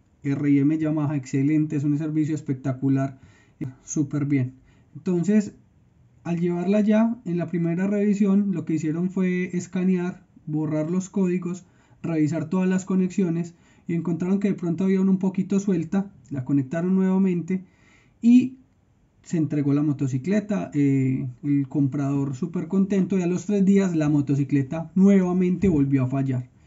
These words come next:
¿Qué pasó ahí? La volvimos a llevar al taller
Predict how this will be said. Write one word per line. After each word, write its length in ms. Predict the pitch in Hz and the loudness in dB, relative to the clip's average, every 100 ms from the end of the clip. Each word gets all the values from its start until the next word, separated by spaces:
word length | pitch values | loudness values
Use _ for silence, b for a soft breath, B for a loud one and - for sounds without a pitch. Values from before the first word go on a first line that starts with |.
| b b b b | b b b b
¿Qué 140 | 220 | 2
pasó 340 | 202 226 220 220 | 4 4 6 6
ahí? 340 | 220 190 127 - - - - - | 6 6 2 -4 -18 -20 -20 -2
La 220 | 143 143 | 2 2
volvimos 560 | 143 139 143 175 214 202 | 4 4 6 6 6 6
a 80 | 196 | 6
llevar 400 | 196 196 190 190 | 6 6 4 4
al 140 | 190 | 2
taller 420 | 208 185 180 170 | 2 0 0 -2